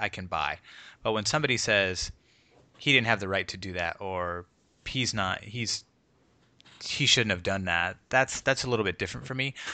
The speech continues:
I personally, my opinion, I don't agree with his actions because it seems, there seems to be a disconnect. It's like, well, you know, the anthem, the country, those were kind of the quotes, those were kind of the big talking points that you referenced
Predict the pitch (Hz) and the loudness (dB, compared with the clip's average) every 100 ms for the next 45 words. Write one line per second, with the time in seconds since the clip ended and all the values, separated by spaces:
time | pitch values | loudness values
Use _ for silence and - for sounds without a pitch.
0 | - - 120 131 143 139 - 139 139 - | -12 4 8 8 6 2 4 4 4 -2
1 | 123 131 139 113 110 110 127 127 - 101 | -4 -6 -2 2 2 0 -6 -6 2 2
2 | 110 113 110 117 110 120 135 _ - - | 2 -2 -6 -4 -4 -4 -8 _ -20 -20
3 | _ 120 120 113 113 117 - 131 135 - | _ -6 -2 2 4 2 0 -8 -10 -10
4 | 104 104 98 92 - - 110 104 - - | -6 -4 -4 -4 -6 -2 -4 -4 -6 -6
5 | 123 110 - 90 87 87 - 104 110 - | -6 -6 -2 0 0 -4 -4 -4 -4 -10
6 | - 92 90 - 170 165 160 165 156 143 | -6 -6 -6 -2 0 2 2 0 2 2
7 | 131 117 160 175 151 139 135 131 117 - | 2 0 -2 0 0 0 0 -2 -2 0
8 | 151 - 131 123 117 - - - - 123 | 0 2 4 2 0 -12 -16 -10 4 4
9 | 127 120 131 123 98 - 117 120 - - | 6 2 4 4 2 4 2 6 4 2
10 | - 135 123 - 107 95 101 104 104 _ | 2 2 2 0 0 2 2 2 0 _
11 | _ - - 110 113 104 107 95 90 98 | _ -4 2 2 0 -2 0 2 0 -2
12 | 98 95 98 - 127 - - | -2 2 2 2 -2 0 0